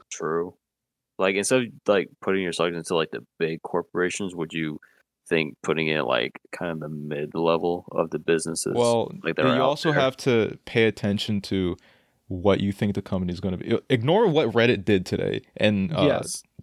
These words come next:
Speaker 2: think about the fact that, um, a small company isn't gonna have exponential growth that'll make your stocks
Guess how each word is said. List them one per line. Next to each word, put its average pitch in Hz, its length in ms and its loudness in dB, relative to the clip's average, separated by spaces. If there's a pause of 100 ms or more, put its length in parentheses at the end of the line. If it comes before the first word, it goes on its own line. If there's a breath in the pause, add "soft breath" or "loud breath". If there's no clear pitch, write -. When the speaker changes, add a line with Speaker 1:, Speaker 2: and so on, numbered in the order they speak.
Speaker 2:
think 151 180 4
about 160 260 4
the 147 60 0
fact 135 380 2
that, 110 340 4 (420 soft breath)
um, 95 380 2
a 113 80 0
small 135 320 2
company 123 400 0
isn't 107 160 0
gonna 101 180 0
have 95 300 0 (400 soft breath)
exponential 107 560 0
growth 92 300 0
that'll 92 200 2
make 95 240 -2
your 101 80 -4
stocks - 600 2